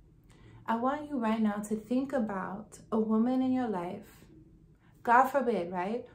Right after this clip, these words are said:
But think about a woman in your life who has health issues. God forbid you know someone, but if you do, think about this woman in your life that has health issues.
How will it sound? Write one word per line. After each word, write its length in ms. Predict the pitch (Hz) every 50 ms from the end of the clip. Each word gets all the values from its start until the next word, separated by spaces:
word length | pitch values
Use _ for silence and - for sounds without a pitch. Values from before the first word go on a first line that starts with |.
| - - -
But 160 | - 240 226
think 220 | 233 262 285 294
about 240 | 330 311 294 277 254
a 40 | 233
woman 300 | 214 214 220 233 262 269
in 60 | 269
your 120 | 262 247 226
life 280 | 220 214 208 214 214
who 280 | 214 - - 220 226 226
has 300 | 214 214 220 220 208 -
health 320 | - - - 208 208 208 -
issues. 640 | 208 214 - - - 220 214 214 - - - - - - - - - - - - - - - - - -
God 260 | - 233 233 226 262 262
forbid 340 | - 277 247 240 262 262
you 120 | 226 240 240
know 220 | 233 226 226 240 240
someone, 500 | 233 - 214 202 196 190 185 190 208 214
but 220 | 214 208 208 208
if 200 | 220 220 220 -
you 120 | 240 240
do, 400 | 214 226 226 214 196 190 214 214 - - - - - - - - - - - - - - -
think 220 | - 262 269 269 269
about 520 | 262 220 233 226 214 214 214 226 233 -
this 280 | - 220 214 - - -
woman 420 | 214 202 196 196 196 202 214 214
in 120 | 214 220 214
your 100 | 208 214
life 300 | 214 208 202 196 202 202 -
that 120 | 202 196
has 240 | 190 185 185 185 190
health 320 | - - - 208 208 208 208
issues. 720 | - 247 214 220 - 247 254 254 262 262 254 254 - -